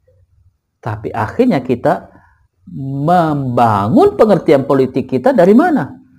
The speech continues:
Pasca kenabian. Dengan keadaan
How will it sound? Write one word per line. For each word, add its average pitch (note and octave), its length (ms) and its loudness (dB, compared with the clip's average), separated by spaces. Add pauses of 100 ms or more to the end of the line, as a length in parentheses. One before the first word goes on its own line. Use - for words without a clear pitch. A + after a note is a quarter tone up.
(100)
Pasca - 400 -10
kenabian. B2+ 720 -4 (2750)
Dengan D3 560 0
keadaan B2 420 -2